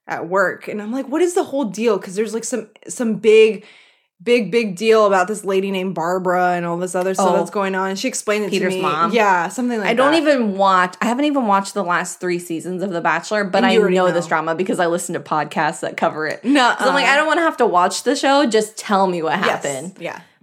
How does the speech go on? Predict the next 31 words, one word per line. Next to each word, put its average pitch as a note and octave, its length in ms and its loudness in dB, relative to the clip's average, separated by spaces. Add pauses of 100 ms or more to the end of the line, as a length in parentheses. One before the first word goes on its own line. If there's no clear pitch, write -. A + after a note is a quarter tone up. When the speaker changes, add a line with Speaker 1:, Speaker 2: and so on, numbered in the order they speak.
(100)
Speaker 2:
But G3 60 -2
people B3 340 0
get F#3+ 200 -4
heated. E3+ 360 -4
His G#3 220 0
mom F#3 300 0
was F3+ 160 -4
like, C#3 320 -8 (800)
Speaker 1:
And - 100 2
I D#4+ 40 4 (100)
Speaker 2:
um, F4 60 4
Speaker 1:
asked F#4+ 140 -2
her, A4 60 2
I'm G#4 80 -2
like, G4+ 160 -2
"Are, C4 420 -4
that D4 240 -2
mom's C4 360 0
that G4 120 2
involved B3 640 -2
in B3 100 -2
every G3 280 -2
ep-, C#3 220 -6
episode C4 720 -4
with A#3 140 2
Speaker 2:
No, F#3 300 4
Speaker 1:
the C#3+ 40 -2
men F3+ 320 -4
and F#3+ 80 -2
Speaker 2:
no. D3+ 180 0
Speaker 1:
or - 260 -8